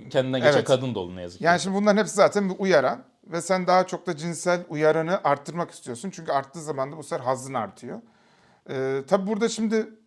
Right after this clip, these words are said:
Speaker 2: hani mastürbasyonun faydaları ve zararlarını da konuşabiliriz.
Speaker 1: Hı hı.
Speaker 2: Hatta direkt ben madde madde çıkardım.
Speaker 1: Şimdi faydası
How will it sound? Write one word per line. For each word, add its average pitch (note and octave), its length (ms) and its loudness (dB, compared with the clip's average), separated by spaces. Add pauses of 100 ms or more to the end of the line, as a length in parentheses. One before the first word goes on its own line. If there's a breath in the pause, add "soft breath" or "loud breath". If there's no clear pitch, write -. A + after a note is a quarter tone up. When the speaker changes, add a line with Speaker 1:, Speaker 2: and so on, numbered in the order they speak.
(120)
Speaker 2:
hani D3+ 140 -6
mastürbasyonun F#3 840 -2 (220)
faydaları E3+ 440 2
ve A3 80 2
zararlarını F3+ 420 2
da - 40 -4
konuşabiliriz. A#2 760 -10 (120)
Speaker 1:
Hı C#3+ 80 -12
hı. C3+ 180 -8
Speaker 2:
Hatta C#3+ 360 2
direkt D3+ 200 -2
ben D3+ 100 0
madde C#3+ 280 0
madde C3 340 -4
çıkardım. C#3+ 540 0
Speaker 1:
Şimdi - 180 -10
faydası B3 680 4